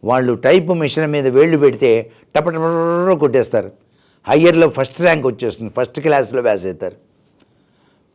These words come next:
పొట్టి వేళ్ళు ఉన్న వాళ్ళు టైప్ కొట్టడం కొద్ది కష్టం అవుతుంది, ఏదో కొట్టుకుంటూ కొట్టుకుంటూ పాస్ అవుతూ ఉంటారు. కంప్యూటర్స్ కూడా అంతే.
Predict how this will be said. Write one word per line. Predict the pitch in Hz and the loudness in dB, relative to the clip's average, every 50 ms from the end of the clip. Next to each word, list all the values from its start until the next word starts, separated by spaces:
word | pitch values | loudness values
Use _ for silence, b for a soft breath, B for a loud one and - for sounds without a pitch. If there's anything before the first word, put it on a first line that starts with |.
| _ - | _ -2
పొట్టి | 180 175 180 - 220 214 196 | -2 0 2 2 4 6 6
వేళ్ళు | 190 185 175 165 | 6 6 6 4
ఉన్న | 160 160 160 156 | 2 0 2 2
వాళ్ళు | 151 151 139 120 - | 2 2 2 2 2
టైప్ | 156 175 165 165 156 | 2 2 2 2 2
కొట్టడం | 156 151 135 139 139 135 120 | 2 2 2 0 -4 -2 -4
కొద్ది | 135 123 127 - 139 | -2 -4 -2 -2 -2
కష్టం | 127 117 - - 151 139 120 | -4 -4 -4 -4 -4 -4 -4
అవుతుంది, | 107 95 113 110 104 101 104 107 107 b b b b b b 107 120 | -6 -8 -8 -6 -4 -2 -2 -4 -4 b b b b b b 2 2
ఏదో | 139 147 156 143 - 143 | 4 4 4 2 4 0
కొట్టుకుంటూ | 139 131 139 147 135 143 135 143 127 135 | -2 0 -2 -8 -8 -6 -6 -2 0 0
కొట్టుకుంటూ | 135 123 120 127 135 131 - 123 | -2 -2 -4 -8 -8 -6 -4 -4
పాస్ | 110 104 - 104 | -4 -2 -2 -4
అవుతూ | 95 - 101 95 | -4 -4 -8 -12
ఉంటారు. | 87 82 - - _ _ _ _ _ _ _ _ _ _ _ _ _ b b b b b b - | -12 -14 -18 -18 _ _ _ _ _ _ _ _ _ _ _ _ _ b b b b b b -2
కంప్యూటర్స్ | 135 156 160 180 214 - 196 190 - - 151 147 | -2 -2 4 4 4 6 6 2 0 0 0 2
కూడా | 151 143 139 127 110 | 2 4 4 2 0
అంతే. | 104 - 107 | -4 -10 -12